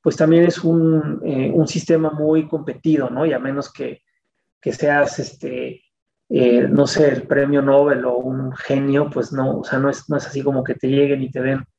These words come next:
este, el, el lugar, pero sí se hubiera podido, este, hacer, ¿no? Y bueno, pues obviamente siempre estaba, eh, esa, esa posibilidad abierta. Este, hay buenos lugares para vivir en Estados Unidos.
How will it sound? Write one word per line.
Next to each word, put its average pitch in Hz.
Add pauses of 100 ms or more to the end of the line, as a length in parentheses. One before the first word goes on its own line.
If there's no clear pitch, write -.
(480)
este, 123
el, 127
el 151
lugar, 170
pero 156
sí -
se 165
hubiera 156
podido, 139 (520)
este, 131
hacer, 135
¿no? 160 (500)
Y 254
bueno, 240
pues 180
obviamente 208
siempre 208
estaba, 190
eh, 151
esa, 170 (100)
esa 170
posibilidad 156
abierta. 170 (140)
Este, 131
hay 143
buenos 147
lugares 135
para 135
vivir 131
en 139
Estados 139
Unidos. 160